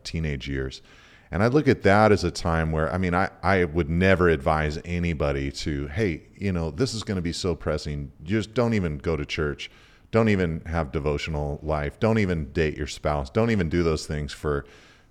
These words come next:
these five or six years of their childhood. And then when they're in high school, pick it up." But for a lot of people, that kinda has been the reality. They're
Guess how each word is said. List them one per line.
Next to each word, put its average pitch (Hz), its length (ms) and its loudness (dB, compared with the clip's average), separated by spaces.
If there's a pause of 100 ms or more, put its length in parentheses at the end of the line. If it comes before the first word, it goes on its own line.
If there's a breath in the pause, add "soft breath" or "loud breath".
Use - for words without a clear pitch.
these 85 160 0
five 82 240 2
or 76 60 0
six - 280 -4
years 73 220 -2
of 73 80 -2
their 69 100 -2
childhood. 73 500 -2
And 73 220 -4
then 87 320 2
when 73 140 -2
they're 69 120 -4
in 71 60 -6
high 98 180 2
school, 73 300 -4
pick - 260 -2
it 73 120 0
up." 78 360 0 (440 loud breath)
But 95 520 10
for 101 140 2
a 98 60 4
lot 147 180 6
of - 80 2
people, 101 220 2
that 104 180 6
kinda 117 260 -2
has 90 280 0
been 82 180 -2
the 71 80 -6
reality. 80 540 -2
They're 76 160 -4